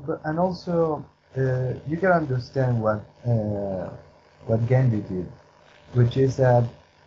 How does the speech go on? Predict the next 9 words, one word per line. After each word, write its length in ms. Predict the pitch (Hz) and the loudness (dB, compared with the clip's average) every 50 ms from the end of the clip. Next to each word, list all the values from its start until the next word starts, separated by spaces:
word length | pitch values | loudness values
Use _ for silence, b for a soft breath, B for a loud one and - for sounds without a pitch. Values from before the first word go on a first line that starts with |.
| - 127 | -4 0
uh, 260 | 127 127 120 120 117 - - _ _ _ _ _ - - | 4 4 6 4 4 0 -4 _ _ _ _ _ -12 -8
it 180 | 139 143 135 - - _ _ | -6 -6 -6 -8 -12 _ _
finally 420 | - 156 147 147 147 147 135 135 131 | 2 4 4 4 2 2 0 -2 -2
got 380 | 120 - 120 113 117 113 - | 0 2 2 2 2 2 -2
the 120 | - 110 107 - - | -8 -10 -10 -10 -6
freaking 380 | 127 123 120 120 120 113 110 107 | -4 -4 -4 -2 -2 -2 -2 -2
movie 380 | 110 110 110 104 104 104 101 - - | -2 -4 -4 -4 -6 -8 -10 -10 -8
done. 360 | 107 98 101 107 95 87 85 - _ _ _ _ _ _ _ _ _ _ - | -6 -4 -2 -4 -4 -6 -10 -14 _ _ _ _ _ _ _ _ _ _ -2
Uh, 640 | 127 127 120 120 113 110 110 110 107 107 107 98 | 0 2 4 4 4 2 0 0 -2 -2 -4 -6